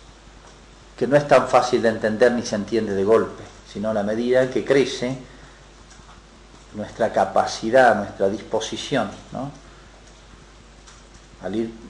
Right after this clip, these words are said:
purificando nuestras vidas, creciendo en la vida espiritual, va haciéndose más comprensible, entre comillas,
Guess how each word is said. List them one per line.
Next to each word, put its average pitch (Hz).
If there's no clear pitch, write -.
purificando 110
nuestras 104
vidas, 135
creciendo 131
en 120
la 113
vida 123
espiritual, 131
va 110
haciéndose 120
más 131
comprensible, 131
entre 120
comillas, 113